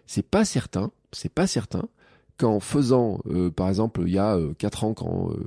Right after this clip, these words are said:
ou quatre, cinq ans, quand je commençais le podcast et que j'ai développé mon podcast, c'est pas certain qu'en faisant ce que je fais comme je le fais maintenant,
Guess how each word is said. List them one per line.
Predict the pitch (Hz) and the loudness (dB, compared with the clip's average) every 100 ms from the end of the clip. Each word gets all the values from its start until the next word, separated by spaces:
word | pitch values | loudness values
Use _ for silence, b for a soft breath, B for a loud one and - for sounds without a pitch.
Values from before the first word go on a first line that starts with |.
| - | -8
ou | - | -10
quatre, | - 104 | -4 -2
cinq | 110 104 | 0 0
ans, | 117 | 0
quand | - | -2
je | 85 | -6
commençais | - 92 - | -2 -2 0
le | 98 | 0
podcast | 101 - 104 - | 0 0 -2 -2
et | 82 | -4
que | |
j'ai | 90 | -2
développé | 87 92 | 0 -2
mon | 82 | -4
podcast, | - - 117 - B B B B | -6 -4 -4 -4 B B B B
c'est | - - - | -12 -8 0
pas | - | 0
certain | 190 147 - 120 117 b b b b - | 2 0 2 0 0 b b b b 0
qu'en | 101 | 0
faisant | 92 135 135 127 104 - - - | 2 0 4 4 2 -2 -14 -14
ce | - | 0
que | 117 | 4
je | 117 | 4
fais | - 113 104 85 - _ | 2 4 4 2 -6 _
comme | - 147 | 0 2
je | 117 | 2
le | 110 | 0
fais | 98 | 0
maintenant, | 90 92 285 | 2 4 2